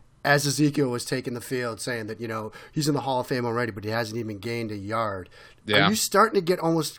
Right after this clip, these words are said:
Speaker 1: concerned that the hype's gonna be too much, or do you think that no matter what, this is a player that's gonna live up to all the expectations?
Speaker 2: Well, first of all, I'm really excited about this trophy.
Speaker 1: Yeah.
Speaker 2: I think, I think that we should also have jackets. I'm a big fan of the Masters, so if we can make
Speaker 1: Ooh,
Speaker 2: that happen.
Speaker 1: we could do that. Maybe
Speaker 2: I
Speaker 1: s-,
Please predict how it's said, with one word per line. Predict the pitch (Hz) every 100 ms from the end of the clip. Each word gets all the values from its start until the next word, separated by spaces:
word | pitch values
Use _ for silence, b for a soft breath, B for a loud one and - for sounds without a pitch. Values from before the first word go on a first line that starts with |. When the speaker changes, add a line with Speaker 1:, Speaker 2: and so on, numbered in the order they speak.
| _
Speaker 1:
concerned | - 123 107 - - 135 151 147
that | 127
the | -
hype's | - 143 143
gonna | 143 127
be | 120
too | - 196
much, | 165 120 160 - B B
or | 143
do |
you | 156
think | 156 143
that | 143 139 b b 135
no |
matter | 127 143 139
what, | 139
this | 135 135
is | 135
a |
player | - 135 117
that's | 117
gonna | - 107
live | 107 120
up | 117 -
to | -
all | 120 123
the | 113 113
expectations? | 104 - 95 - 92 - 78 - _ _ _ _ _
Speaker 2:
Well, | -
first | 127 196 190 175
of | 139
all, | 139 131
I'm | 123
really | 127 135
excited | 127 - 123 120
about | 117 110
this | 113 -
trophy. | - 147 151 151 143
Speaker 1:
Yeah. | 143 185
Speaker 2:
I | 117
think, | - 135 139 -
I |
think | 120 147 143
that | 139
we | 123 127
should | -
also | 120 120 120
have | 117 104
jackets. | 101 113 127 160 147 -
I'm | 110
a |
big | 120 -
fan | 120 113
of |
the | 101
Masters, | 101 110 110 151 151 147
so | 110 104 101
if | - 120
we | 120
can | 120
make | 113
Speaker 1:
Ooh, | -
Speaker 2:
that | 110 107
happen. | 110 107
Speaker 1:
we | 117
could | 107 104
do | 127 170
that. | 127 113 120 98
Maybe | 107 120 117
Speaker 2:
I | 110
Speaker 1:
s-, | 107